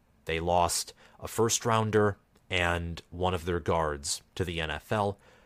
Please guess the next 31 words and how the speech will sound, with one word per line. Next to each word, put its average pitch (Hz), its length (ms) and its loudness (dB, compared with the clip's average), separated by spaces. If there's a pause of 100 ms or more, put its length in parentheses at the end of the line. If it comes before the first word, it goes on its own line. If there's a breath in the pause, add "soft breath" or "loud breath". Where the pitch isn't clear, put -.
(120)
Center 123 360 2
Cooper 113 400 0
Mays 90 420 -2
returns, 123 500 -2
and 87 100 -6
he'll 95 120 0
be 95 100 -4
one 92 160 -4
of 85 80 -8
the 87 80 -8
better 85 260 -6
centers 110 580 -2
in 127 80 -4
the 127 140 -4
S 120 220 -2
E 123 100 -6
C, 127 400 -2 (400 loud breath)
but 98 260 2
his 92 440 -2 (320)
support - 720 2
offensive 90 600 -2
lineman 82 460 -2
won't 82 240 -4 (160)
play 87 260 -4
at - 140 -8
nearly 87 600 -4 (300 soft breath)
the 87 100 -2
level 82 280 0
that 78 120 -8
he - 220 -12
does. 71 360 -8